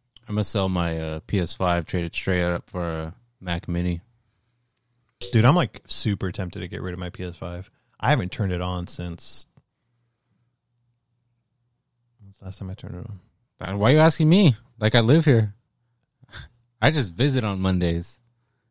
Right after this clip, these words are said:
Speaker 2: Maybe Mortal Kombat? I bought that in, what, March?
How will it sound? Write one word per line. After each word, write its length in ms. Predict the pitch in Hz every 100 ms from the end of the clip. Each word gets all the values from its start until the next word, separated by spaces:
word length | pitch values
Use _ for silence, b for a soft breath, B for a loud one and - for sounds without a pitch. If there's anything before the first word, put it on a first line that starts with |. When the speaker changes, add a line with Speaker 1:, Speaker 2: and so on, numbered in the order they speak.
| _ _
Speaker 2:
Maybe 220 | 104 117 156
Mortal 220 | 185 185
Kombat? 280 | 202 220 254
I 1700 | _ _ _ _ _ _ _ _ _ _ _ _ _ _ _ _ 107
bought 220 | 120 -
that 180 | 131 117
in, 140 | 107
what, 180 | 98 -
March? 580 | 92 120 175 _ -